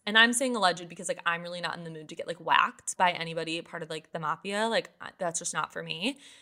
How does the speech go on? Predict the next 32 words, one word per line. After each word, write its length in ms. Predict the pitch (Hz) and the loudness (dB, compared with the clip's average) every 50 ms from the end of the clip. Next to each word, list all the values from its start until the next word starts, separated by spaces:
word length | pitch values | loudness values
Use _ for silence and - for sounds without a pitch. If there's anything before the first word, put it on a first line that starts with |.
| - - _ _ - | -20 -20 _ _ 6
Um, 260 | - 208 202 196 196 190 | 8 8 8 8 6 4
not 160 | 175 151 160 | 0 0 0
my 100 | 185 180 | -2 -8
journey 360 | 170 180 170 170 170 175 180 | -6 -8 -8 -6 -6 -6 -2
that 120 | 185 175 | 0 0
I 40 | 175 | 0
really 220 | 175 170 175 170 170 | 0 -2 -2 -6 -6
wanna 160 | 175 175 165 | -6 -8 -6
partake 420 | - 185 170 - 175 165 165 - | -6 -8 -6 -4 -6 -6 -4 -2
in. 280 | 214 220 233 269 285 277 | -2 0 0 0 -2 -4
So 220 | - - - - - | -4 0 4 8 8
I 100 | 226 254 | 8 8
had 140 | 302 269 | 8 2
this 140 | 294 427 415 | 2 -2 -4
thought 300 | - - 196 165 - - | 2 6 6 6 6 4
the 100 | - 156 | -6 -12
other 140 | 143 120 104 | -12 -12 -12
night. 260 | 90 87 64 55 - _ _ _ - - | -14 -14 -14 -14 -16 _ _ _ -6 -4
Like, 120 | 202 202 | 2 6
I 80 | - 202 | 6 6
was 180 | 190 185 170 180 | 6 4 -6 -6
really 360 | 190 175 196 208 226 247 277 | -4 -2 0 2 4 2 2
thinking 380 | - - 202 185 175 - 175 | 0 -2 -8 -8 -8 -10 -8
about 260 | 165 143 123 - - - | -2 0 0 0 0 -4
this. 360 | - 90 117 202 - - - - - - - _ _ _ - | -8 -6 -6 -2 -4 -4 -4 -6 -20 -20 -20 _ _ _ -8
And 100 | 247 262 | -4 -2
I 80 | 302 302 | -2 -2
was 140 | 302 285 302 | -2 -2 -2
like, 220 | 294 285 - - _ _ | -4 -4 -6 -12 _ _
Maybe 460 | - 196 196 208 226 277 359 381 440 453 480 494 - _ | -8 -8 -4 -2 -2 -2 -2 -2 -4 -4 -4 -6 -8 _
Caroline 580 | - - - 277 277 285 285 285 269 262 262 247 | -12 -6 -2 0 0 0 0 0 -2 -2 -2 -4
feels 800 | - - - 233 233 233 226 226 226 226 226 220 220 214 - | -8 -10 -10 -6 -4 -2 -2 -2 -2 -2 -4 -4 -4 -4 -6